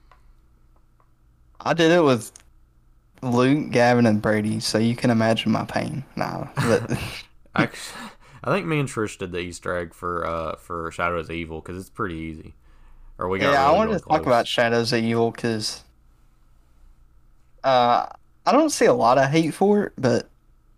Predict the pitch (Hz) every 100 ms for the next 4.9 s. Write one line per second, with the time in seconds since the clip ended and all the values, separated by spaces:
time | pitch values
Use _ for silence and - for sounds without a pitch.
0 | _ - 135 - - 127 156 208 208 87
1 | 160 170 147 - - - 85 80 - 139
2 | 147 135 147 - - 147 220 208 - 135
3 | 117 110 120 147 131 113 110 110 - 110
4 | 123 110 104 107 110 - 110 104 -